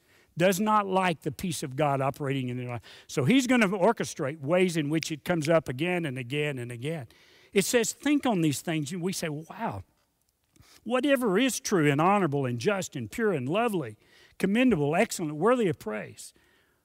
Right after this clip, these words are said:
Where do you find that? Well, a-, as I looked at this, I've never found an individual in my life that perfectly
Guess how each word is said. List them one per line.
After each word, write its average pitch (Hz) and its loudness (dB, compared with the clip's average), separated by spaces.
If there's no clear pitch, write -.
Where 226 0
do 320 2
you 285 4
find 185 -2
that? 127 -6
Well, 196 0
a-, 190 -12
as 190 -2
I 165 0
looked 277 -2
at 180 -4
this, 117 -10
I've 240 0
never 233 2
found 208 0
an 185 0
individual 170 -2
in 143 0
my 135 -2
life 143 -8
that 151 -6
perfectly 147 -6